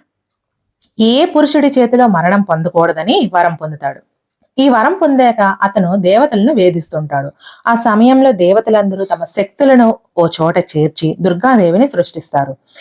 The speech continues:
ఈ దుర్గాదేవి తొమ్మిది రోజుల పాటు మహిషాసురుడనే ఆ రాక్షసుడితో యుద్ధం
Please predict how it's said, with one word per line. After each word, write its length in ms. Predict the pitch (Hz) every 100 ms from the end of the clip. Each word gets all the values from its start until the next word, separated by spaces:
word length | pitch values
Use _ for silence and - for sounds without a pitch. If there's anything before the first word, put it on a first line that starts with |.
| - - -
ఈ 80 | 269
దుర్గాదేవి 600 | 196 185 269 277 262 277
తొమ్మిది 380 | 233 208 214 190
రోజుల 280 | 190 196 214
పాటు 220 | 170 160
మహిషాసురుడనే 840 | 202 175 208 233 254 254 196 185 180 -
ఆ 100 | 170
రాక్షసుడితో 800 | 165 147 180 - 262 240 196 190
యుద్ధం 420 | 170 151 147 185